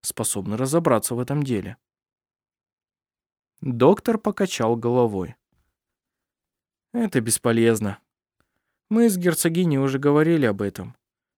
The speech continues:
но девочка ничего и слышать не хочет».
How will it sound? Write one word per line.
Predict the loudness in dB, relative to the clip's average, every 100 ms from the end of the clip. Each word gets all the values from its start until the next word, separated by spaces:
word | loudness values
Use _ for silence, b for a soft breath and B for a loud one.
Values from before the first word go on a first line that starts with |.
| 0
но | 2
девочка | 6 6 4 2 -2
ничего | -2 0 2 4 2
и |
слышать | 4 2 2 -2 -4
не |
хочет». | -6 -6 -6 -10 -16